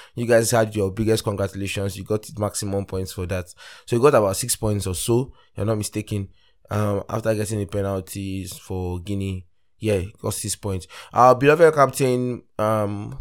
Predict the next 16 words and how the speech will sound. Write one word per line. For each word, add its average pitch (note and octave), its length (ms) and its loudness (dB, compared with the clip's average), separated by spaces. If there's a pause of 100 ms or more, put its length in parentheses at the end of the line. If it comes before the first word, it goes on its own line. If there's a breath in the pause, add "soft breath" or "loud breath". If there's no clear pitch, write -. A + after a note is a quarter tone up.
captained A#2 340 0
by A2 140 4
many A#2 320 4
of G2+ 160 2
us, G2 160 0
so - 220 -4
at G#2 80 -4
least A2 160 -2
seventy-two G#2+ 320 -6
percent A2 340 -2
of, G2 180 -4 (480)
seventy-five B2+ 400 2
percent A2 280 0
of G2+ 120 -2
us, - 400 -2 (540 soft breath)
um, G#2 460 2